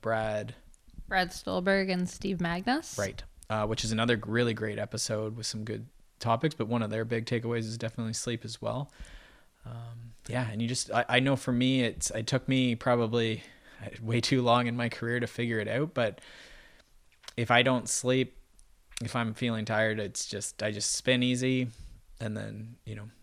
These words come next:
Speaker 1: whatever, move on with the plan or, or do the workout the next day, depending on the situation. Um,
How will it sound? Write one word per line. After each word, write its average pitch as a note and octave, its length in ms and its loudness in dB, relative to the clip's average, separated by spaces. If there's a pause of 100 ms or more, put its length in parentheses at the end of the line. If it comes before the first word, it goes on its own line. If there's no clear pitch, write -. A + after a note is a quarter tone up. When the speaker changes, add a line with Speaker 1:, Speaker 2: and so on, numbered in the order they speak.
(160)
Speaker 1:
whatever, G#2+ 300 -2
move A#2 200 0
on A#2 140 2
with A2+ 140 -2
the A2 60 -6
plan D3+ 380 2
or, A2+ 140 4
or A2+ 180 0
do A#2 160 0
the A2+ 120 -2
workout A2 320 0
the A2 80 -6
next G#2+ 240 -4
day, A2+ 340 -4
depending A2 420 -4
on G#2+ 160 -4
the G#2 100 -6
situation. A#2 720 -2 (680)
Um, G#2+ 440 -10